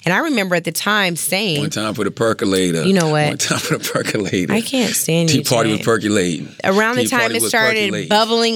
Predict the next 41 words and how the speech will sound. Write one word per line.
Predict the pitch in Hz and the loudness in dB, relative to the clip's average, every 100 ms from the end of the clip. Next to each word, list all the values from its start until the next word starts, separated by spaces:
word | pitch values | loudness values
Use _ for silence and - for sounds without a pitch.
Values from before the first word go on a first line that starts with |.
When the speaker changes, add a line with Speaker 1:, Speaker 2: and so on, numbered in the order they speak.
| 214 | -2
Speaker 1:
up, | 214 214 185 175 175 | -2 0 2 2 0
Speaker 2:
<laughs> | 233 - - - - - - - | -6 -8 -14 -10 -10 -10 -10 -6
Speaker 1:
the, | 165 196 185 - | 0 2 2 0
um, | 185 180 170 165 160 - _ - - | 0 0 0 -2 -4 -8 _ -16 -4
people | 247 220 214 | 0 2 2
were | 190 | 4
like, | 180 175 - | 2 0 -4
you | - 180 | -4 -2
know, | 170 156 - | 0 0 0
"Oh, | 175 180 | 2 4
it's | 180 - | 2 0
not | 175 - | -2 0
racism. | 170 170 180 165 165 | -2 0 -2 0 0
This | 160 160 160 | 0 0 0
is | 165 | 0
about | 160 156 151 147 - - - | 2 2 2 -2 -8 -20 -4
fiscal | - 180 - 175 | -2 0 -2 -4
conservatism," | - 175 - 160 160 165 156 156 151 | -2 -2 0 0 0 0 0 0 0
you | 151 - 156 | -2 0 0
know, | 147 | 2
and | 147 | 2
all | 147 147 | 2 2
that. | 147 147 | 0 0
And | 147 | 0
they | 151 | 0
wanted | 151 151 147 | 0 0 -2
to | - 160 143 143 - - | 0 0 0 -2 -6 -4
ensure | - 180 - 175 | -2 0 0 0
that | 156 147 | 0 -2
they | 156 156 147 139 - 165 | 0 0 -2 -6 -8 -4
had | 165 151 | -2 -2
healthcare | 143 165 - 160 | -4 -4 -2 -2
that | 147 147 | -2 0
made | 151 147 | -2 -2
sense. | - 185 - - | 0 0 -2 -2
That | 190 233 | 0 0
was | 214 | -2
always | - 170 196 190 | 0 0 2 2
a | 170 | 2
racist | 156 170 - 175 160 - - | 2 0 0 0 -2 -6 -6
thing. | 175 175 151 | -2 0 -2